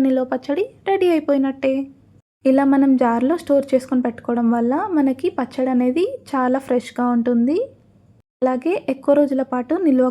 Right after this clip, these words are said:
కూడా ఉంటుంది. ఇది ఎంతో టేస్టీగా ఉండే కొత్తిమీర నిల్వ పచ్చడి ఎలా చేయాలో చూశారు కదా. మరి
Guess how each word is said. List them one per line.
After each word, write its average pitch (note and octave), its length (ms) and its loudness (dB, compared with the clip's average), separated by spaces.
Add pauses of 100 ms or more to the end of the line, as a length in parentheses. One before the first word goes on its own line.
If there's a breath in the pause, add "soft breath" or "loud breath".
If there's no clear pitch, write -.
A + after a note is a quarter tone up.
(100)
కూడా B3+ 260 2
ఉంటుంది. A#3 440 0 (560)
ఇది B3 80 -2 (180)
ఎంతో D4+ 180 0 (100)
టేస్టీగా D4 540 -2
ఉండే C#4 200 0 (140)
కొత్తిమీర C4 460 2
నిల్వ C4 160 2 (100)
పచ్చడి C4 320 -4 (160)
ఎలా B3 160 -2 (120)
చేయాలో C4 260 0 (100)
చూశారు B3+ 380 -4
కదా. D4 180 2 (480 soft breath)
మరి B3 140 4